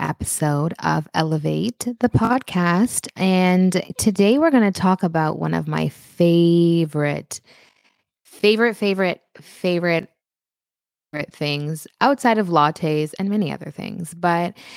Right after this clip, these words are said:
we're gonna talk about planners. So, if you know me well and you're listening, you're probably already laughing. Um, me and my agenda book,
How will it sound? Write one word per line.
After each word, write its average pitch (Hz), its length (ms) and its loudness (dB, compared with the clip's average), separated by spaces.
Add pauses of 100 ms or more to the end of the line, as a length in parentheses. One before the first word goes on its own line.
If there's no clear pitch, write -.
(420)
we're 247 160 4
gonna 320 180 0
talk 302 260 0
about 202 640 0 (380)
planners. 156 720 -8 (680)
So, 226 540 2 (380)
if 294 180 0
you 359 140 4
know 330 160 4
me 285 160 2
well 196 300 4
and 190 180 -4
you're 190 140 -2
listening, 175 600 -4
you're 175 180 -2
probably 196 560 0
already 175 340 2
laughing. 208 680 -2 (260)
Um, 175 640 -2 (580)
me 233 260 2
and 254 120 2
my 285 120 2
agenda 214 520 0
book, 269 500 0